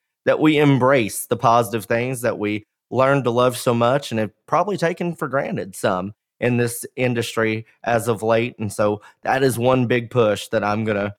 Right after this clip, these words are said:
hammer on Dale about, is having an all-species jackpot show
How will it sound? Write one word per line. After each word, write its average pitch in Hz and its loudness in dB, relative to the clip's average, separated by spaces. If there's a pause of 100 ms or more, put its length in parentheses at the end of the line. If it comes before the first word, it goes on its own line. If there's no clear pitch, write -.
(240)
hammer 123 0
on 113 2
Dale 113 2
about, 113 2
is 104 -8
having 104 -2
an 101 -4
all-species 107 -4
jackpot - -4
show 107 -2